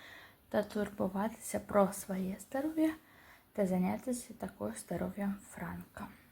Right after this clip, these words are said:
Е, терміни поки на цей тиждень. Це завтра термін у дом-,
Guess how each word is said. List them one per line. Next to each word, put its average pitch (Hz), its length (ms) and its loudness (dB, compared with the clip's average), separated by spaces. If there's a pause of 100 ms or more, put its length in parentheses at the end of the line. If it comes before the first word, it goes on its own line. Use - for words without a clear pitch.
(1400)
Е, 202 380 6
терміни 285 500 10
поки 208 440 2
на 196 160 8
цей 190 220 0
тиждень. 185 680 2 (640)
Це 190 320 8
завтра 185 480 2
термін 185 800 6 (140)
у 190 580 4 (540)
дом-, 202 220 6